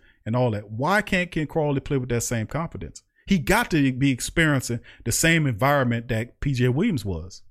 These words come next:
So we, I'm not expecting it to be the shitty Ken Crawley or the terrible Ken Crawley that had been for. We expected him to be a little bit better than what he's been because he might be a little bit rusty. But at the same time, could he be any worse than what Patrick Robinson is or what he was?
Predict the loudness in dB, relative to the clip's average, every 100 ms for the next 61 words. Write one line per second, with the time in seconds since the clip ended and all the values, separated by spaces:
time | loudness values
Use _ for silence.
0 | -20 -20 _ _ _ -2 2 2 0 -6
1 | _ _ 0 2 2 0 -4 0 2 2
2 | 2 0 0 0 -4 0 0 2 2 2
3 | 2 0 -2 0 0 2 0 0 0 0
4 | 0 -2 -4 -2 -2 -2 -8 _ -6 -2
5 | 0 -2 -2 -2 -2 -4 -14 _ 0 2
6 | 2 0 0 2 2 2 2 2 4 4
7 | 2 2 0 2 2 2 0 0 0 0
8 | 2 2 0 -2 -2 -2 -6 _ -20 _
9 | _ 0 2 4 2 4 2 2 2 2
10 | 0 -4 -8 -12 -14 -4 -4 -2 0 0
11 | 0 0 0 -2 -8 -20 _ _ 0 2
12 | 4 4 4 4 2 0 0 0 2 2
13 | 2 0 0 0 0 -2 0 -2 -4 -2
14 | 0 2 2 0 0 -2